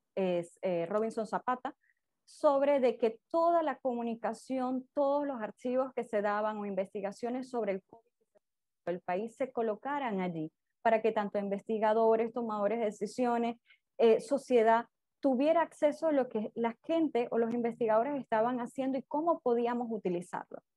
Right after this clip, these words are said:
Este trabajo, que se llama La elección social del covid diecinueve y sus nuevos retos,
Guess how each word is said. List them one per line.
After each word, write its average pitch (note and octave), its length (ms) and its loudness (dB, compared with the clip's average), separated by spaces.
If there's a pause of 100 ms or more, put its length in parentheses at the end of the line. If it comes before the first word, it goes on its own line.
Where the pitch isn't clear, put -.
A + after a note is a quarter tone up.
(640)
Este F4 320 6
trabajo, A#3+ 640 4 (160)
que A#3 100 4
se A#3 140 2
llama A3+ 180 0
La C4+ 80 4
elección G#3+ 340 -2
social B3 360 -2
del A#3+ 180 -2
covid A#3 240 0
diecinueve A3 440 -2
y A#3+ 40 -6
sus A#3+ 160 -8
nuevos G#3 320 -4
retos, A3 420 -2